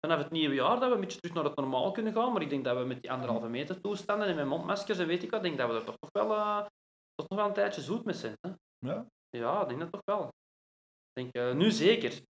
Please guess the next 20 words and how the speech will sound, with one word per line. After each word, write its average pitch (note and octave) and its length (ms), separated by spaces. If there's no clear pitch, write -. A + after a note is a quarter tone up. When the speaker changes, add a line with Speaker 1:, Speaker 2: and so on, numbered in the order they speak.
Speaker 1:
Eh, D3 560
we D3 60
waren F3 300
eigenlijk E3+ 260
goed F#3+ 160
bezig G3+ 280
met G3 100
de - 60
exit-strategie A3+ 760
en A#3 60
we G#3 60
zijn F3+ 140
eigenlijk E3+ 140
Speaker 2:
Mhm. D#3+ 80
Speaker 1:
helemaal A3 240
teruggedraaid. E3 520
Want B2+ 220
het, C#3+ 180
deze F#3+ 340
is F3+ 200